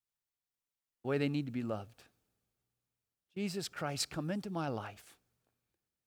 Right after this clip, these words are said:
Save me. Change me. Fill me up with your agape, selfless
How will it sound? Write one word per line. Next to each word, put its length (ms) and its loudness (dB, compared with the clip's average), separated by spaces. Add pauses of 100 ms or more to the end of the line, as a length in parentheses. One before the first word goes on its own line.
(260)
Save 640 0 (100)
me. 340 -2 (1040)
Change 760 -2
me. 360 -2 (1160)
Fill 160 4
me 220 4
up 280 0 (1400)
with 240 -4
your 520 0 (720)
agape, 680 -2 (1400)
selfless 680 0